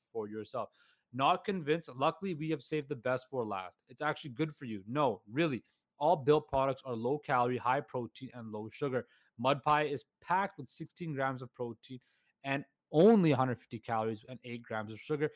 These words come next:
It's like your mom baked the most delicious creamy chocolate mud pie and wrapped it up just for you. Mud pie bars and puffs are available at built dot com right now,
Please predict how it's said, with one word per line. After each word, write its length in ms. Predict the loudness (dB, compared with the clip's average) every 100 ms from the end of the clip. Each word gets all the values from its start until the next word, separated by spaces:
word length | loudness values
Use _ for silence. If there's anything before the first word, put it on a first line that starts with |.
| -10 -14
It's 160 | -4
like 180 | -2 -2
your 100 | -4
mom 340 | 0 4 2 2
baked 280 | 0 -2
the 60 | -4
most 240 | -4 -6
delicious 380 | -6 -6 -6 -10
creamy 320 | -10 -8 -8
chocolate 400 | -4 -2 -2 -4
mud 200 | -4 -6 -4
pie 140 | -6 -4
and 100 | 0
wrapped 360 | 2 2 0
it 60 | -2
up 180 | -2 -4
just 220 | -6 -6 -10
for 80 | -6
you. 280 | -4 -6 -8 _ _ 0
Mud 220 | 0 2
pie 160 | 2
bars 400 | 2 4 4 2 -4
and 160 | -8 -8
puffs 340 | 0 2 2 -2
are 160 | -2 0
available 400 | 0 0 0 -2
at 220 | -4 -2
built 260 | 2 2 6
dot 220 | 4 4
com 240 | 2 0 0
right 200 | -2 -2
now, 280 | -2 -2